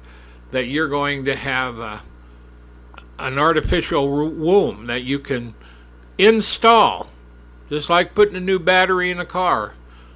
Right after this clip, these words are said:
You got some guy wants to be a woman, you install an artificial ro-, womb, but you're not gonna have it like a woman does.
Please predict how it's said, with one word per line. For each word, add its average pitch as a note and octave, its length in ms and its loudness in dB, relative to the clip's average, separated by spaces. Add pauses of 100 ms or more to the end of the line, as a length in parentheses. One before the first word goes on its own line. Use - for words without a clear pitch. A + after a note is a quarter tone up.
(460)
You B2+ 160 -10
got E3+ 260 0
some E3+ 280 -4
guy E3+ 260 4
wants D#3+ 280 -4
to - 80 -14
be E3 120 -2
a E3 60 -4
woman, E3+ 420 -6
you D3 200 -6
install D3+ 640 -4
an C#3+ 100 -6
artificial D3+ 720 -4
ro-, C#3+ 180 -6
womb, D3 440 -4 (560)
but C3+ 280 0
you're D3 180 0
not G#3 240 4
gonna D#3+ 240 0
have E3+ 320 2
it D3+ 120 -2
like A#2+ 300 -4
a B2 40 -6
woman G#2 440 -10
does. G2 500 -16